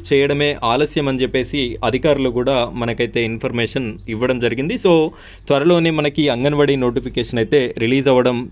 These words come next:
జరుగుతుంది. రిలీజ్ అవ్వగానే వెంటనే మొదటగా మన ఛానల్లో అంగన్వాడీకి సంబంధించిన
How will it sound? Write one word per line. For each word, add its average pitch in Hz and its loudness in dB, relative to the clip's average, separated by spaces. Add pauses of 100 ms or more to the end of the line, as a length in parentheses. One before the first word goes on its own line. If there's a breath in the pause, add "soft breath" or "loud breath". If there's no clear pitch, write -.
జరుగుతుంది. 127 0
రిలీజ్ 190 2
అవ్వగానే 170 2 (140)
వెంటనే 156 0 (100)
మొదటగా 151 2
మన 127 0
ఛానల్లో 139 2 (480 loud breath)
అంగన్వాడీకి 151 2
సంబంధించిన 135 0